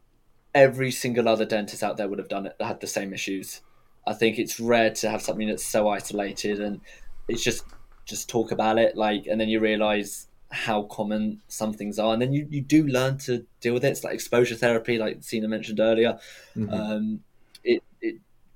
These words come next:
Speaker 1: it just is part, part of the job, really.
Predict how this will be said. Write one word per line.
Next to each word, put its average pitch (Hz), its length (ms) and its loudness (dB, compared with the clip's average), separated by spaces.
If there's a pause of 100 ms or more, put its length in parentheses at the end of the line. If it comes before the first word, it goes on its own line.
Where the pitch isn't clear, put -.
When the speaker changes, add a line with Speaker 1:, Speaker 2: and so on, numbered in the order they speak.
(180)
Speaker 1:
it 123 180 2
just - 420 -6
is 120 160 -4
part, - 460 -6 (220)
part - 340 -6
of 107 80 -2
the 107 100 0
job, 113 320 2 (400)
really. 104 500 -4